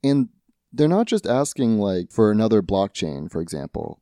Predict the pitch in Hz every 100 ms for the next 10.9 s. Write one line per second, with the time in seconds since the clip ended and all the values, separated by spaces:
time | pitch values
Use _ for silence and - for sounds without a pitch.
0 | - 135 127 - 170 196 165 135 - -
1 | 127 120 - - _ _ _ 120 117 98
2 | 127 - 120 110 120 120 104 95 90 -
3 | 110 104 95 76 _ _ 110 98 139 147
4 | 117 101 95 _ - 113 110 120 107 98
5 | 107 101 87 82 101 92 90 _ _ _
6 | - 117 110 104 107 104 101 - 104 101
7 | 104 95 95 85 - 98 98 98 90 92
8 | 95 104 - 107 104 - 98 95 95 -
9 | 98 92 92 90 - 98 - 101 98 98
10 | 92 104 104 87 - 76 - 85 98